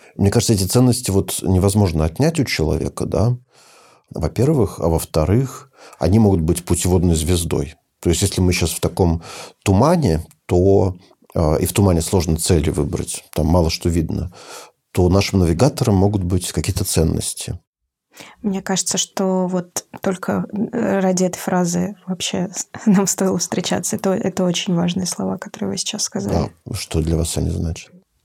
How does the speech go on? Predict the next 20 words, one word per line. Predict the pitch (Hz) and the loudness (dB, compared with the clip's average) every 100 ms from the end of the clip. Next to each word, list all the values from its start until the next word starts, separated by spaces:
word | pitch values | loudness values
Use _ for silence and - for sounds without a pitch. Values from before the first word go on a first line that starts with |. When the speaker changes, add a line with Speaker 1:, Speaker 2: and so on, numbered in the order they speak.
| - - | -14 -2
Speaker 2:
Тема | 208 202 190 | 0 2 0
цели | - 196 185 | 0 0 0
и | |
ценностей | 175 220 294 254 - - 214 | 0 0 2 2 -2 -4 -2
для | 185 175 | 0 0
меня | 175 196 | 2 0
звучала | 208 175 - 202 196 | -2 -4 -2 0 0
и | 175 | 0
раньше, | 190 240 226 - 190 | 0 -2 -2 -2 -2
и | |
в | 180 | -2
том | 185 | -4
числе | 180 - 185 | -2 -2 0
я | 175 | 0
на | 170 | 0
своей | - 180 | -2 0
личной | 175 175 - | 0 0 -2
терапии | 180 180 175 190 180 | -2 -4 -2 0 2
её | 165 | 0
обсуждала. | 160 175 165 170 160 180 | -2 -4 -2 0 0 -4